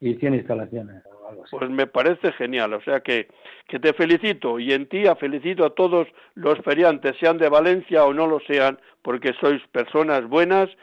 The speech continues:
Speaker 2: que pasáis haciendo el bien a los demás, y eso es muy evangélico. Así que, hermano, feliz Navidad, próspero año
Speaker 1: Igualmente.
Speaker 2: nuevo, <laughs> que olvidemos estas, <laughs> estas desaventuras del dos mil veinte, que comencemos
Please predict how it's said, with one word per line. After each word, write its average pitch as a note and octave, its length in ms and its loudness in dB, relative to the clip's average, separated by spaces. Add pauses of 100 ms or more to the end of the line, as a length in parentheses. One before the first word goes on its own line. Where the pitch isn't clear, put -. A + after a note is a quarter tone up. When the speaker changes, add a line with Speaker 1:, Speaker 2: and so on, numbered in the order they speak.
(140)
Speaker 2:
que A#2+ 140 -4
pasáis C3+ 400 -2
haciendo C3+ 420 -2
el A#2+ 80 -4
bien B2 400 -4
a A#2 100 -2
los A#2+ 180 -6
demás, C3+ 320 0 (300)
y B2 160 0
eso C#3+ 180 -2
es A#2+ 60 -8
muy B2 200 -2
evangélico. G#2+ 720 -4
Así B2 200 -10
que, A#2+ 220 -6 (200)
hermano, C3+ 560 -2 (140)
feliz F3+ 420 -4 (220)
Navidad, A#2+ 680 -2 (240)
próspero D#3 560 0
año C3+ 240 2
Speaker 1:
Igualmente. A2 260 -4
Speaker 2:
nuevo, C3 120 -18 (220)
<laughs> - 220 -18
que D#3+ 100 0
olvidemos D#3 580 2
estas, D3 380 0 (680)
<laughs> - 640 -20
estas F3 300 2
desaventuras D3+ 800 2 (280)
del D3 200 -2
dos C#3 180 -2
mil C3 200 -8
veinte, D#3 400 0
que C#3 120 -4
comencemos C3+ 680 -4